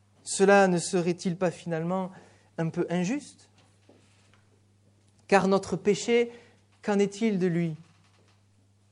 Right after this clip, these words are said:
Qu'en fait Dieu ? Peut-il l'oublier simplement, sans conséquence et sans condamnation, comme certains le prétendent encore aujourd'hui ? Dieu oublie, c'est pas si grave.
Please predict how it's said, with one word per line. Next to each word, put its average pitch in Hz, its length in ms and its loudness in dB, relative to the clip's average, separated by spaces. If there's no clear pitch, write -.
Qu'en 220 180 0
fait 190 260 -4
Dieu ? 143 280 -8
Peut-il 202 440 2
l'oublier 220 720 4
simplement, 208 760 -2
sans - 300 -4
conséquence 214 720 -2
et - 20 -10
sans 196 240 -8
condamnation, 185 720 -6
comme 180 140 0
certains 254 360 2
le 220 80 8
prétendent 214 480 2
encore 175 240 -2
aujourd'hui ? 180 440 -6
Dieu 147 160 -6
oublie, 190 360 -4
c'est - 80 -20
pas 131 100 -10
si 147 140 -12
grave. 165 260 -14